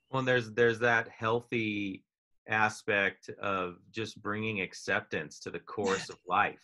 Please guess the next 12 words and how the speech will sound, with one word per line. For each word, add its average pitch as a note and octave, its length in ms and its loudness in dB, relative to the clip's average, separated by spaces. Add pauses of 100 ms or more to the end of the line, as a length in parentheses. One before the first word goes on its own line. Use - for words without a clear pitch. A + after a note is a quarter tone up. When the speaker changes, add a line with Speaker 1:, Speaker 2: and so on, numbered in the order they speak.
(100)
Speaker 1:
like, F2 260 -6
to - 80 -8
the F#2+ 120 -6
journey G2 440 -4
that F#2 160 -4
we E2+ 120 -8
take. F#2 420 -2 (480)
Speaker 2:
That's F3+ 240 -2
right. G3 440 0 (220)
Just A3 260 -4
letting C#4+ 320 2
Speaker 1:
Yeah. C#4+ 60 4